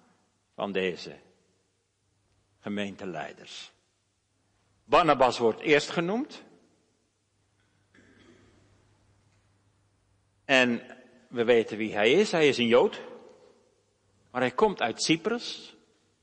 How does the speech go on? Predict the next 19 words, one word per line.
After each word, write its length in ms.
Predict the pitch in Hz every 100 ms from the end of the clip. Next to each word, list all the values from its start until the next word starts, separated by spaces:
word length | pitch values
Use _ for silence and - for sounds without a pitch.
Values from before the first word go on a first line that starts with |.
| _ _ _ _ _ _ _ _
Daar 120 | -
is 100 | 107
hij 80 | 110
waarschijnlijk 460 | 98 - 90 92 -
geboren. 440 | - 165 180 220 _ _ _ _ - _ _ _
En 180 | - 139
is 180 | 127 123
naar 380 | 123 107 98 -
Jeruzalem 480 | 98 110 127 131 120
gekomen. 440 | 120 - 101 104 113 _ _ _ _ _ _ _ _ _ _ _ _ _ _ _ _ _ _ _ _ _ _ _ _ _ _ _ _ _
Hij 160 | - 202
nam 180 | 175 143
een 60 |
vooraanstaande 640 | 123 127 117 110 - 110 101
plaats 500 | 120 107 113 110 -
in, 280 | 160 120
in 140 | 139 143
de 80 | 127
gemeente. 560 | - 147 160 202 262